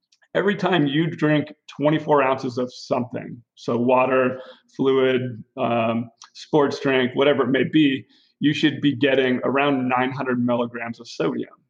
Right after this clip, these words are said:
So that's the idea, right? And so that's gonna be different for every individual. Some people might only need, you know, three hundred milligrams per that twenty-four ounces. The average is somewhere in the seven hundred-ish,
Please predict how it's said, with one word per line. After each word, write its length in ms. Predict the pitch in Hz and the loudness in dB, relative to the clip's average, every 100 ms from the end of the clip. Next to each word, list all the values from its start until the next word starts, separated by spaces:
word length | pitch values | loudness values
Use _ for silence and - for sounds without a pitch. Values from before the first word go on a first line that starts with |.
| _ _ _ | _ _ _
So 160 | - 127 | -8 0
that's 260 | 139 139 - | 0 0 0
the 160 | 127 | 2
idea, 560 | 120 113 117 107 110 113 _ - | 2 2 -2 -4 -6 -14 _ -6
right? 200 | 131 123 | -4 -2
And 100 | 131 | 0
so 160 | 147 | 0
that's 220 | 151 185 | 2 0
gonna 120 | 220 180 | 0 0
be 140 | 175 | 0
different 300 | 180 156 151 | -2 -2 0
for 120 | 151 | 2
every 400 | 147 143 139 131 - 143 | 2 2 0 0 -2 -2
individual. 560 | 131 117 143 123 110 | 0 2 0 -2 -10
Some 240 | - 139 135 | -8 -6 -2
people 240 | 143 131 | -2 0
might 240 | 127 127 | 0 2
only 200 | 127 127 | 2 2
need, 320 | 123 131 127 120 _ _ _ _ - | 2 2 -2 -4 _ _ _ _ -6
you 120 | 131 | -2
know, 80 | 123 | -2
three 280 | - 175 170 | 0 2 4
hundred 240 | 170 160 | 4 2
milligrams 680 | 156 240 175 151 147 147 139 | 4 4 4 4 4 2 -2
per 160 | - 143 | -2 2
that 180 | 139 - | 2 0
twenty-four 380 | 147 143 135 143 | -4 -4 -2 0
ounces. 640 | 135 131 135 135 135 - _ _ _ - | 0 -2 -2 -2 -2 -10 _ _ _ -4
The 260 | - 147 147 | 0 0 2
average 420 | 139 139 139 135 | 2 4 2 2
is 180 | 135 - | -4 -2
somewhere 760 | 135 131 131 131 127 123 117 147 | 0 2 2 4 2 0 -4 0
in 140 | 127 | 0
the 80 | 120 | 0
seven 440 | - 139 131 131 | 0 0 2 0
hundred-ish, 800 | 120 131 127 123 123 - - - | -2 0 2 2 0 -4 -12 -14